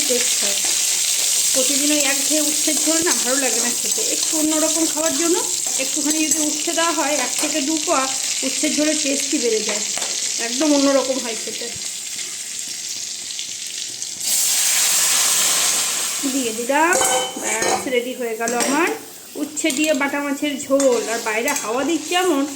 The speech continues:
সোমবারে দিলাম তো সব এই দিকেই চলে আসলো তেল টেলগুলো। কানেরটা বেশ অনেক কদিন হলো খুলেছি, এবারে একটুখানি এই যে কানেরটা খু-, নিয়ে এখানে একটুখানি বোরডিন ঢুকিয়ে লাগিয়ে নিলে পরে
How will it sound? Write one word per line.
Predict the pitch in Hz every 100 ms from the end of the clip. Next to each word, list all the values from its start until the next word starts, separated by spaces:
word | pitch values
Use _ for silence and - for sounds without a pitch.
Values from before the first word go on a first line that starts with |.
| - - - -
সোমবারে | 294 269 294 294
দিলাম | 285 294 302
তো | 302 302
সব | 294
এই | 277 262
দিকেই | 269 285
চলে | 277 226 214
আসলো | 214 - 214
তেল | 220 214
টেলগুলো। | 214 214 226 220 214 - - - -
কানেরটা | 262 262 269 294
বেশ | 294 285
অনেক | 285 277 285
কদিন | 285 302
হলো | 285 285 285 -
খুলেছি, | 269 262 208
এবারে | 165 - - - - 247 247 - - - - -
একটুখানি | 247 - 294 294 277
এই |
যে | 269 269
কানেরটা | 262 254 262 294
খু-, | 285 - -
নিয়ে | 254 277 311 403 247 208 - - - -
এখানে | 247 262 262
একটুখানি | - 277 269
বোরডিন | 226 254 254 269 277 311 - - - - - -
ঢুকিয়ে | 254 262 285
লাগিয়ে | 262 254 285
নিলে | 302 302 392
পরে | 381 370 440